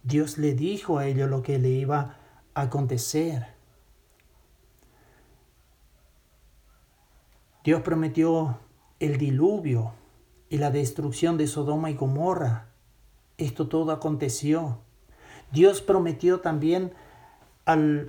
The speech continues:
pueblo israelita que si no obedecían a sus mandamientos y se desviaban y, eh, se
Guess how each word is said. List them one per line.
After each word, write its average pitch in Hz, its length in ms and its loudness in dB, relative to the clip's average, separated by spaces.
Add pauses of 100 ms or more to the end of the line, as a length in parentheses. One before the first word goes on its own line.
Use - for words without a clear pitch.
pueblo 196 360 4
israelita 160 840 0 (440)
que 151 120 2
si 170 180 -2
no 196 160 2
obedecían 202 680 0
a 170 80 -2
sus 185 220 0
mandamientos 165 1080 -2 (420)
y 170 120 0
se 165 180 0
desviaban 156 1000 0 (1040)
y, 165 320 4
eh, 151 240 0 (2750)
se 160 800 2